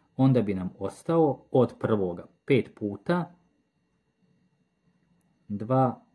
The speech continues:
na tri m minus dva, zatim ovaj sabirak razbijamo na dva nova sabirka.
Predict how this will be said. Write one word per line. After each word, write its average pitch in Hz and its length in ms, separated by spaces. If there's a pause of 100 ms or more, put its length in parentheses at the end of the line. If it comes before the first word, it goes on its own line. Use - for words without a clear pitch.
(140)
na 98 240
tri 107 340
m 95 220 (140)
minus 87 500
dva, 90 380 (720)
zatim 123 680 (520)
ovaj 120 300
sabirak 113 580
razbijamo 104 560
na 87 100
dva 92 260
nova 87 260
sabirka. 143 800